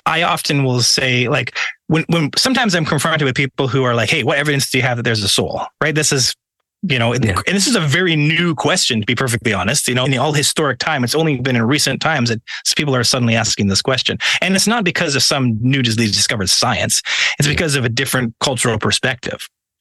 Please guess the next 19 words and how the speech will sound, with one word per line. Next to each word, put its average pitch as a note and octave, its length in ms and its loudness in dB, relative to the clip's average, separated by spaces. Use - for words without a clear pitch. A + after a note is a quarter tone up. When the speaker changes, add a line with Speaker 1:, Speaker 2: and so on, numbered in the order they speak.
Speaker 1:
right? A2+ 220 -2
So F3 120 2
I G#3+ 60 0
often B3 240 0
say F3 200 2
this, C#3 160 0
consider A3+ 380 0
this. C3+ 300 -2
Virtually A3+ 640 0
every A3 320 -2
culture - 640 -2
in D3+ 100 0
the C#3 60 2
history A3+ 640 0
of C#3+ 160 0
the C3 80 0
world, A2+ 520 0
without G#3 420 -2
coercion, A3 560 0